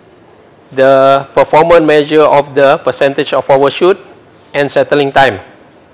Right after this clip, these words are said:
Okay, you can draw it in the, uh, in the S plane and then you get the area.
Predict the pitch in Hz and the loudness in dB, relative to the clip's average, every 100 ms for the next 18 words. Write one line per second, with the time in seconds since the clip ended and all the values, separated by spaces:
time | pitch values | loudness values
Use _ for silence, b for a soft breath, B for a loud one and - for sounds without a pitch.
0 | - 117 147 151 135 127 127 139 139 135 | -20 -6 -4 -4 -4 -4 0 2 2 0
1 | - 139 131 131 151 - - _ _ _ | -4 -8 -4 -2 -2 -4 -18 _ _ _
2 | _ _ _ _ _ _ 127 123 120 120 | _ _ _ _ _ _ 0 2 0 0
3 | 120 113 - - - _ _ - 131 139 | 0 -2 -4 -12 -20 _ _ -8 -4 -2
4 | 151 151 - 156 175 139 131 135 127 143 | 0 -2 -2 0 0 0 -2 -4 -2 -2
5 | 135 131 123 139 131 101 | -2 0 0 2 0 0